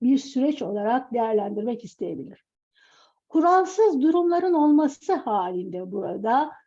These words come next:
dış faktörler de devreye girebiliyor ve bir takım beklenmedik ani gelişmeler yaşanabilir bu şartlarda. Yani kural tanımama durumunda da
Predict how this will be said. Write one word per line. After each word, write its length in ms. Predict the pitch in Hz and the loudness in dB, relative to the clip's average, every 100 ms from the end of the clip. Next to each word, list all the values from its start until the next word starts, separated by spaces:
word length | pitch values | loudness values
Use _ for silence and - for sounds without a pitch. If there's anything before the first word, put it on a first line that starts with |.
| _ - 277 | _ -2 2
dış 280 | 320 - | 2 0
faktörler 840 | - 269 262 - 277 254 254 247 220 | -2 -2 -2 -2 -2 0 2 0 0
de 160 | 214 | -2
devreye 440 | 202 196 196 185 180 | -2 -6 -6 -6 -6
girebiliyor 600 | 180 214 185 180 208 277 | -6 -6 -6 -6 -2 -2
ve 160 | 277 196 | -2 -4
bir 80 | |
takım 400 | - 220 - 262 | -4 -6 -2 0
beklenmedik 720 | 220 214 233 240 226 208 233 - | 0 -2 -4 -4 -4 -4 -6 -6
ani 320 | 220 214 214 | -6 -4 -2
gelişmeler 720 | 208 202 - 190 196 240 285 269 _ _ | -2 -4 -10 -12 -4 -2 -2 -6 _ _
yaşanabilir 800 | 233 220 233 226 214 208 214 208 | -4 -4 -4 -6 -4 -2 -2 -2
bu 60 | 190 | -6
şartlarda. 880 | - 180 180 196 175 190 220 262 269 - _ _ - | -12 -12 -10 -10 -10 -6 -2 -2 -2 -12 _ _ -2
Yani 640 | 262 277 285 233 196 170 _ _ - | 2 2 0 -2 -6 -10 _ _ -2
kural 240 | 277 277 | 2 2
tanımama 560 | 269 277 277 247 214 202 | 2 2 2 0 -4 -6
durumunda 500 | 214 208 208 214 220 | -6 -6 -6 -4 -2
da 320 | 233 285 311 | 0 0 -2